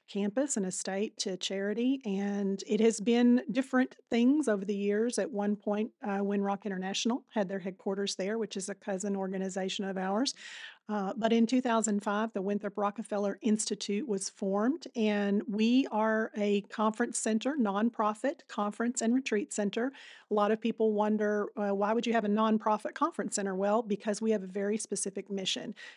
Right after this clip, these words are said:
and that is to continue Winthrop Rockefeller's collaborative approach to creating transformational change. What that simply means is that we bring people together on top of Petit Jean Mountain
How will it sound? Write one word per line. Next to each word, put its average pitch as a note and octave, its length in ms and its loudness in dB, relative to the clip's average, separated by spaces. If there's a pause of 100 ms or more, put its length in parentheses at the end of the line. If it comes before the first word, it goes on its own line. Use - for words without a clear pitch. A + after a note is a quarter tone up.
and G3+ 140 2
that G#3+ 200 2
is G#3+ 160 2
to G#3+ 100 0
continue A3+ 640 2
Winthrop G3+ 360 -2
Rockefeller's G3 760 0
collaborative A3 640 0
approach G3+ 420 -2
to G#3+ 100 -2
creating G3 460 -2
transformational G3 840 -4
change. A3+ 440 -4 (380)
What B3 180 2
that A#3+ 180 0
simply B3+ 320 4
means G#3+ 220 4
is G3+ 100 -2
that G3 180 0
we G#3 120 0
bring G#3 320 0
people G#3 260 -2
together G#3 480 0
on F#3 100 0
top G3+ 280 -2
of G3 120 -8
Petit G#3 220 -2
Jean A#3 240 2
Mountain G#3+ 380 0